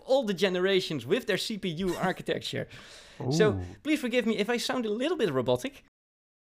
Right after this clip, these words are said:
Speaker 1: To understand compatibility, let me explain the very basics of architecture of the central processing unit, or the C P U of a computer or console. At its core, and this is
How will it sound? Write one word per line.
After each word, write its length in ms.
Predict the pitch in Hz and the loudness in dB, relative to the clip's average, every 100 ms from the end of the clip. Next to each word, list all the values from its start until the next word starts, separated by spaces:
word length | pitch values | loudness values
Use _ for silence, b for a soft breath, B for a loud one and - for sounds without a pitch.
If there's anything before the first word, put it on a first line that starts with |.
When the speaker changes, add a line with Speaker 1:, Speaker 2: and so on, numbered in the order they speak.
| _ - | _ -2
Speaker 1:
To 100 | 277 | 0
understand 520 | 320 262 262 277 226 | 2 0 0 0 0
compatibility, 720 | 220 202 180 180 165 139 139 | 0 0 -2 -2 -2 -4 -4
let 220 | 143 196 | -2 -2
me 80 | 285 | -2
explain 340 | 240 - 202 185 | -8 -6 -4 -4
the 60 | |
very 320 | 113 143 185 143 - | -2 0 -2 -6 -6
basics 480 | 131 139 - 190 190 | -4 -2 -2 -4 -4
of 200 | 170 - _ _ - | -6 -8 _ _ -4
architecture 680 | 127 165 190 196 190 190 - | -2 -2 -2 -4 -2 -2 0
of 280 | 143 139 - | 2 2 0
the 200 | 120 117 | -4 -2
central 540 | - - 175 - 180 | -4 -2 0 0 -4
processing 640 | 165 - 160 - 139 143 123 | -4 -2 -2 -2 -6 -4 -2
unit, 400 | 117 156 113 - | 0 0 -2 -4
or 160 | 120 120 | -2 -2
the 140 | 113 | -4
C 280 | - 208 220 | -4 -2 -2
P 100 | 156 | -2
U 260 | 131 160 | 0 0
of 140 | 120 135 | 0 -2
a 180 | 139 - b b b | -2 -4 b b b
computer 520 | 143 135 214 214 202 | -4 -2 -2 0 0
or 200 | - 123 | 0 -2
console. 500 | - 330 - 113 113 - b b b b b b b | -2 -6 -4 -4 -8 -12 b b b b b b b
At 100 | 262 | 2
its 140 | 359 - | 2 -2
core, 380 | - 208 294 | 4 6 6
and 180 | 165 175 | 6 0
this 140 | 175 165 | 0 0
is 220 | - | -4